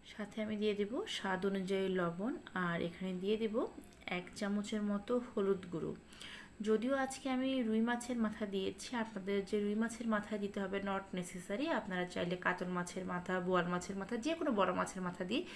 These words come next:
এই রেসিপিটা করতে পারেন। কথা বলতে বলতে এখানে আমি দিয়ে দিয়েছি এক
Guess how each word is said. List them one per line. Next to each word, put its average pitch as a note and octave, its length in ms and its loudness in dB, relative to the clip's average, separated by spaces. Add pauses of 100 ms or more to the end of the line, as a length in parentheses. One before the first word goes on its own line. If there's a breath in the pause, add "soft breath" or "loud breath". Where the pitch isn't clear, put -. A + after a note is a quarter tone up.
(260 loud breath)
এই C4+ 120 2
রেসিপিটা G#3 420 0
করতে E3 340 -2
পারেন। - 280 -4 (800 loud breath)
কথা A3+ 240 -2
বলতে B3+ 260 2
বলতে B3 240 2 (100)
এখানে G#3+ 200 -2
আমি G#3 140 0
দিয়ে G3+ 200 4
দিয়েছি G3 420 2
এক F#3 200 2